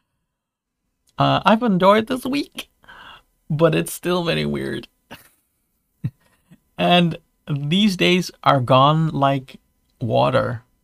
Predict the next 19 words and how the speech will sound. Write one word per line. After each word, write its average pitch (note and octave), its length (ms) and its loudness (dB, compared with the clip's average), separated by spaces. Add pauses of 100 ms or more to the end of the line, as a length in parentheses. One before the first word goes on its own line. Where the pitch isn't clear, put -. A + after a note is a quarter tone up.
(1400)
To - 120 -4
me, E3+ 300 -2
they're B2+ 260 -4
gone B2+ 320 0
like A2 220 -2
water. A#2+ 340 0
I A#2+ 100 -2
don't, C#3 260 0
I D3 100 0
haven't E3+ 400 -2
gotten B2+ 440 -2
bored A2 560 0 (840)
for A#2 220 -2
very A2 320 -2
long G#2+ 480 -4 (880)
without A#2+ 580 -2 (140)
doing C#3 320 0
something C3+ 480 -6
or A2+ 120 -10